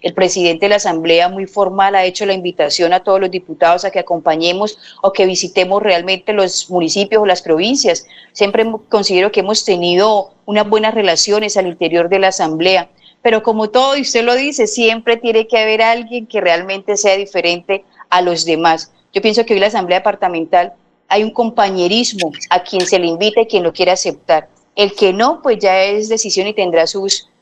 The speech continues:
tendrá realmente sus razones el por qué no hace parte más que de una, es, es un tema de trabajo por las comunidades. Eso es la asamblea departamental, compañerismo, y se ha hecho la invitación a trabajar por Santander.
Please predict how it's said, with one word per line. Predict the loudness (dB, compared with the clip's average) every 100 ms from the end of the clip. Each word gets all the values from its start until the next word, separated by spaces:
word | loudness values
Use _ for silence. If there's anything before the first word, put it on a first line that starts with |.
| _ _ -8
tendrá | -2 2 2 2 2 0 0
realmente | 0 -2 -2 -4 -4 0 0 0
sus | -2 2
razones | 0 0 -4 -2
el | -2
por | -2 -2
qué | 0 0
no | 2 2
hace | 2 0 -4
parte | 0 0 0 -6 -8 -10 _ _ _ -20 -16 -2
más | -2 0
que | 0
de | 2 0
una, | 0 0 0 0 -2 -4 _ _ _
es, | -2 0 0
es | -2
un | -2
tema | 0 2 2
de | 0
trabajo | 0 0 0 -2
por | -8 -4
las | -4
comunidades. | -4 -6 -2 0 0 -2 -8 _ _ _
Eso | -2 0
es | 0
la |
asamblea | 0 0 -2
departamental, | 0 -2 -2 -4 -2 -2 -2
compañerismo, | -4 0 0 0 -2 -2 -2
y | -2
se | 0
ha |
hecho | 0 -2
la | -4
invitación | -4 -2 -2 0 0 0 -2
a | -2
trabajar | 2 2 2 -2 -4
por | -8
Santander. | -8 -6 -6 -6 -6 -10